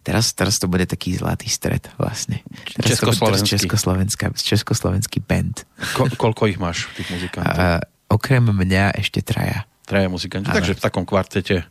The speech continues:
Speaker 1: Áno.
Speaker 2: sa vydáte na cesty. Bude niečím, e, špeciálny, okrem toho, že tam budú znieť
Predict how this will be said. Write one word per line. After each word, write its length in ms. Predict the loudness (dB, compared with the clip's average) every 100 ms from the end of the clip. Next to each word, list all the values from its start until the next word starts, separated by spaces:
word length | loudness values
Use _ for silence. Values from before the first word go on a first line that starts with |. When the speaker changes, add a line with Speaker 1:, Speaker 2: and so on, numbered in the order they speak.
| -12
Speaker 1:
Áno. 240 | -4 -2 -2 -6
Speaker 2:
sa 200 | -6 0
vydáte 440 | 2 4 4 2 0
na 160 | 0
cesty. 640 | 2 2 2 2 4 4 0 -14 -6
Bude 340 | 0 2 2
niečím, 420 | 2 -2 -2 -2 -4
e, 240 | -8 -8
špeciálny, 760 | -6 -4 -4 -2 2 2 2 0
okrem 300 | 0 0 0
toho, 160 | 0
že 160 | 0 -4
tam 100 | -4
budú 220 | -2 -2
znieť 240 | -2 -6